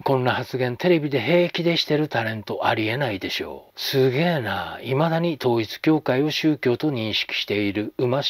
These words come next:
鹿が存在するんだな。そんな馬鹿が恥ずかしげもなくテレビに出れるんだな。いや、ほんとすげえわ。」とりわけ、ヒロミの方が叩かれているように感じるけど、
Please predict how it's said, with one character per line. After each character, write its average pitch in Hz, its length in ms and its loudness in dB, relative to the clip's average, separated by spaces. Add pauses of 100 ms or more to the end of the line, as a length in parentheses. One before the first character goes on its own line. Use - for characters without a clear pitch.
鹿 147 140 4
が 156 80 0
存 110 240 -4
在 101 220 2
す 101 80 -12
る 110 100 -6
ん 120 100 -4
だ 90 140 -6
な。 85 340 -10
そ 135 200 0
ん 123 80 -2
な 127 100 0
馬 131 220 0
鹿 123 260 -2
が 92 220 -4
恥 139 220 -2
ず 139 60 -4
か 117 120 -4
し - 140 -4
げ 123 100 -2
も 123 140 -6
な 156 120 -2
く - 140 -10
テ - 180 -2
レ 160 140 4
ビ 127 120 0
に 127 200 -2
出 113 120 0
れ 117 140 2
る 107 160 -2
ん 90 80 -12
だ 85 160 -4
な。 85 320 -8
い 131 80 -2
や、 117 80 0
ほ - 300 -2
ん 165 100 0
と - 160 0
す 139 220 -4
げ 120 160 4
え 104 40 -4
わ。」 90 360 -8 (240)
と 180 120 4
り 185 120 6
わ 185 140 6
け、 156 300 2
ヒ 143 80 0
ロ 127 100 2
ミ 123 100 -2
の 117 100 -2
方 175 180 4
が 135 120 2
叩 120 240 -6
か 143 140 0
れ 139 100 0
て 120 120 -4
い 107 120 -4
る 110 140 -4
よ 147 140 0
う 151 40 -2
に 127 140 -4
感 107 240 -4
じ 104 100 -4
る 113 100 -6
け 95 120 -4
ど、 - 160 -12